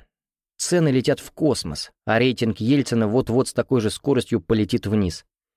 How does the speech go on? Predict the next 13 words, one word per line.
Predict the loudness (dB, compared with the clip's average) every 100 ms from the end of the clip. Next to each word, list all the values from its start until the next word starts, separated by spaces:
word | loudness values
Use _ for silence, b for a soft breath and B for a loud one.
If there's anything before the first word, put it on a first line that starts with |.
| _ _ _ _
Скоро | -12 0 2 4
его | 4 4
начнут | 2 0 0 -2 0
нагибать | 0 2 2 0 0
коммуняки. | 0 2 4 2 0 -2 -10 -16 _ _ _ _ _
Случится | -4 -2 0 -2 0 2
расстрел | 0 2 0 2
парламента, | 2 2 4 4 2 0 -2
который | -2 0 0
еще | 0 2
не | 0 0
стал | 0 0 0
госдурой, | 2 0 2 0 2 2 -2